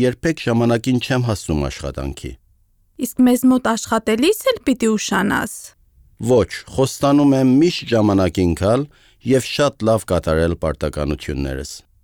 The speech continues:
Speaker 2: Իսկապես։ Վստահ եմ, նման խոստումներ նախորդ աշխատավայրերում էլ ես տվել,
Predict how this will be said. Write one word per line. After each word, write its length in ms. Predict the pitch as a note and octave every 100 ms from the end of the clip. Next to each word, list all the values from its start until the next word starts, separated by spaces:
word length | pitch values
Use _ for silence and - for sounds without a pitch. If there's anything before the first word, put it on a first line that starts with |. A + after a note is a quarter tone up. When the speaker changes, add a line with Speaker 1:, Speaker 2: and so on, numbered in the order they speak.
| -
Speaker 2:
Իսկապես։ 680 | - - A3+ - C4 A4+ - - _ _ _ _ _ C#4
Վստահ 380 | - G4 A#4 F#4 G#3+
եմ, 140 | G#3 C4+ B3+
նման 320 | C#4+ D4 E4 D4+
խոստումներ 800 | B3+ B3 - C4+ C4+ G4 G4 C4
նախորդ 420 | C4+ - D#4+ - A#3+
աշխատավայրերում 1000 | A#3+ - C4 C4 B3 B3 B3+ C4 C4+ D4+
էլ 160 | F#4+ B3+
ես 120 | -
տվել, 320 | G3+ G3+ G3